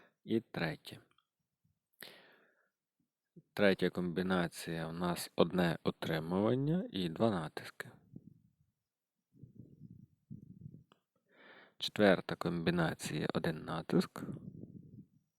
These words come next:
І п'ята комбінація — три натиски. Тож, як бачимо, е, без, без проблем можна,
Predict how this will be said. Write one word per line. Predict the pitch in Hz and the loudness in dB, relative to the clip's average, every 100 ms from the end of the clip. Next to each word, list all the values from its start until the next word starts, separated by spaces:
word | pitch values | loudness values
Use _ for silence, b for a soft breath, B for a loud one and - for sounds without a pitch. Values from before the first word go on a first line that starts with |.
| _ _ B B B B B B _ - | _ _ B B B B B B _ 4
І | 165 | 6
п'ята | 143 - 120 - | 6 6 6 6
комбінація — | 104 101 95 95 95 92 - 80 - | 2 2 4 6 6 6 0 -4 -2
три | - | 0
натиски. | 107 78 76 - - - - - _ _ - _ _ _ - _ _ _ _ _ _ _ B B B B B B _ | 0 -4 -8 -12 -14 -10 -10 -10 _ _ -20 _ _ _ -20 _ _ _ _ _ _ _ B B B B B B _
Тож, | - 139 101 | -2 0 0
як | 90 | -2
бачимо, | 87 107 110 95 90 85 - B B B B - - | 4 6 6 0 -2 -4 -6 B B B B -14 -4
е, | - - | 0 0
без, | 85 82 90 - - - | 2 6 6 6 2 0
без | - 92 | 2 4
проблем | - - 85 78 87 98 98 - B B B B | 10 10 10 8 8 8 6 -8 B B B B
можна, | - 85 - 82 - | -4 -4 -2 -6 -10